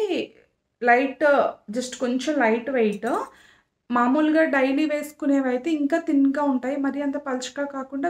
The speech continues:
కొంచెం బ్రాడ్‌గా తీసుకుందాం అని చెప్పేసి ఇలా తీసుకున్నాను. మీకు కనిపిస్తుంది అనుకుంటున్నా.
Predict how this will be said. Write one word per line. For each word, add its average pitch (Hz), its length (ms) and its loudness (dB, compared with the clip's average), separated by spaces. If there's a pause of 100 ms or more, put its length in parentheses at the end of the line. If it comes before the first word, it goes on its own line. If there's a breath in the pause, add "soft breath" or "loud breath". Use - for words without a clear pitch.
కొంచెం 254 460 -6
బ్రాడ్‌గా 240 400 -2
తీసుకుందాం 233 460 -6
అని 226 100 -2
చెప్పేసి 285 340 -12
ఇలా 240 220 -12
తీసుకున్నాను. 220 560 -8 (480 soft breath)
మీకు 254 180 -6
కనిపిస్తుంది 233 600 -2
అనుకుంటున్నా. 208 500 -4